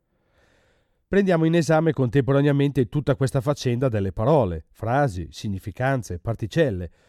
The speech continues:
Si sistemano indirizzandosi ai terminali. Appena potete mettere qualcuno su un filo diretto, fate semplicemente delle domande alle persone sul loro passato e dite,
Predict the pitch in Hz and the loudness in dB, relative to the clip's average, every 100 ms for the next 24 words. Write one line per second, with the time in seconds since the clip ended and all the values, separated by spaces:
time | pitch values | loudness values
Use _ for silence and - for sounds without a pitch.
0 | _ _ _ _ _ - 196 220 - 170 | _ _ _ _ _ -8 -6 0 2 4
1 | 160 175 175 151 147 160 - 147 131 135 | 4 2 2 2 2 0 2 2 2 -2
2 | - 165 - 135 151 165 165 160 170 175 | -2 -4 -4 -2 0 0 0 0 0 -2
3 | 113 85 87 - _ _ _ _ _ _ | -2 -4 -8 -12 _ _ _ _ _ _
4 | _ _ _ _ _ _ _ _ - 143 | _ _ _ _ _ _ _ _ -4 2
5 | 208 226 - 156 147 120 107 120 117 113 | 4 4 2 2 2 0 0 0 0 -2
6 | 123 - 143 127 110 131 117 147 147 120 | -2 -2 0 0 0 -2 0 0 0 0
7 | 113 131 131 - 131 117 _ _ _ _ | 0 0 0 -2 -4 -6 _ _ _ _
8 | _ - 151 135 - 131 151 180 165 160 | _ 0 2 2 -2 -2 0 2 2 2
9 | 160 143 127 127 143 139 135 139 156 123 | 2 2 2 2 2 2 0 0 2 2
10 | 113 107 160 - 147 160 147 139 135 139 | 2 0 -2 0 -2 0 -2 0 0 0
11 | 143 139 - 117 - 110 123 147 135 117 | -2 -4 -4 -4 -4 -4 -2 -2 0 -2